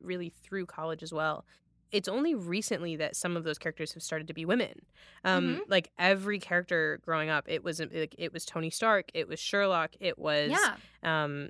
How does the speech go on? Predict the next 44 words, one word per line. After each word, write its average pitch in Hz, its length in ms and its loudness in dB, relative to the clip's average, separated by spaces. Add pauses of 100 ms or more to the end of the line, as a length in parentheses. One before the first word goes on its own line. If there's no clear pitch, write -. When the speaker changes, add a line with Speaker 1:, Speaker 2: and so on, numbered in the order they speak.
(120)
Speaker 1:
it 175 60 -2
was 170 120 -2
the 165 80 -8
Doctor, 175 460 4
it 135 180 0
was, 151 380 -2
it 170 80 -6
was 170 160 -4
Dean 185 420 2
Winchester, 165 680 -2
who 160 160 0
is 156 160 -4
the, - 140 0
Speaker 2:
Mm-hmm. 226 180 -2
Speaker 1:
the 185 140 -2
most 185 420 2
emotionally 135 680 -6 (480)
constipated - 680 -8 (160)
<laughs> 403 260 0
Speaker 2:
Yeah. 320 240 6
Speaker 1:
man 156 400 4
available. 156 580 0 (360)
Um, 170 340 2 (600)
but 247 160 6
something 285 280 4
that 269 120 4
I 226 80 2
thought - 240 2
was, 180 160 -4 (180)
that 190 240 0 (240)
kind 202 260 2
of 180 140 -4
was 170 220 -4
interesting 202 420 -2
when 165 100 -2
I 156 60 2
was 151 120 -2
talking 170 280 -2
to 160 60 -2
her 151 120 -2
about 156 240 -6
it 147 240 -6 (240)
was 180 260 0
that 180 280 4